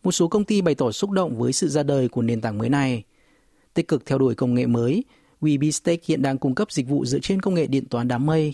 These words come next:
cloud và dữ liệu lớn, Big Data, với mục tiêu kết hợp công nghệ chuỗi khối blockchain và công nghệ trí tuệ nhân tạo A I ở cả thị trường trong nước và toàn cầu.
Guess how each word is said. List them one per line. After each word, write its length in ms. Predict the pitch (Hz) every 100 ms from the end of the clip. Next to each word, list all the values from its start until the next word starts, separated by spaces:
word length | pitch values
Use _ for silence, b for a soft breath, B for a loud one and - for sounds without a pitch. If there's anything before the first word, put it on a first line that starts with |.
| -
cloud 400 | 127 127 127 120 b b -
và 120 | 135
dữ 140 | 135
liệu 160 | 202 156
lớn, 340 | 131 131 160
Big 140 | 180 156
Data, 440 | 143 123 131 127 117 b b b b -
với 120 | 156
mục 140 | 202 -
tiêu 180 | 185 165
kết 160 | -
hợp 200 | 220 170
công 140 | - 156
nghệ 160 | 151
chuỗi 220 | 127 185 190
khối 260 | 135 135
blockchain 560 | 151 160 - 165 151 139
và 80 | 117
công 160 | 123
nghệ 140 | 123 -
trí 220 | - 123
tuệ 160 | 170
nhân 160 | 120 123
tạo 240 | 139 127
A 340 | - 127 127 127
I 120 | 123 B B B B
ở 100 | 151
cả 160 | 139
thị 140 | 127 151
trường 220 | - 139
trong 240 | 131 151 143
nước 180 | 190 -
và 60 | 170
toàn 160 | 117
cầu. 320 | 123 120 117